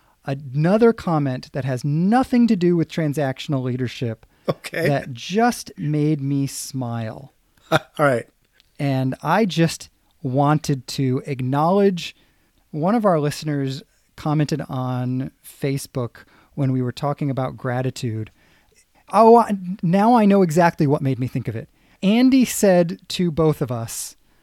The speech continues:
Speaker 1: when we posted the Which Josh question, uh, who dog ears their pages? And the answer was neither of us. It's a horrible, vile sin. Uh,
Speaker 2: <laughs>
Speaker 1: Andy posted,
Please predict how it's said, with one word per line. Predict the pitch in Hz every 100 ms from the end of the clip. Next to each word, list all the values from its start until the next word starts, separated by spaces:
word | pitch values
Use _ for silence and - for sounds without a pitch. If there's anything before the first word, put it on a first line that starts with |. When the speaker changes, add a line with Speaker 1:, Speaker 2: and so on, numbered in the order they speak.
| _
Speaker 1:
when | 302 156 147 143
we | 147 143 143 147 - -
posted | 190 202 185 156
the |
Which | 143 170 -
Josh | 156 139 -
question, | 156 123 - 139 127 123 - _ _ _ -
uh, | 127 117
who | 117 151 147
dog | 139 131 131
ears | 131 120
their | 123
pages? | 113 139 127 113 104 - - _ _
And | 147
the | 131
answer | 127 127 139
was | 123
neither | 127 131 131
of | 117
us. | 113 - -
It's | 120 - -
a | - 123 107 _
horrible, | _ 147 135 127
vile | 117 117 117
sin. | - 160 131 113 - _ - - _
Uh, | 160 143 131 139 - - 165
Speaker 2:
<laughs> | 208 - 196
Speaker 1:
Andy | 175 208 190
posted, | - 170 151 - 151 139 131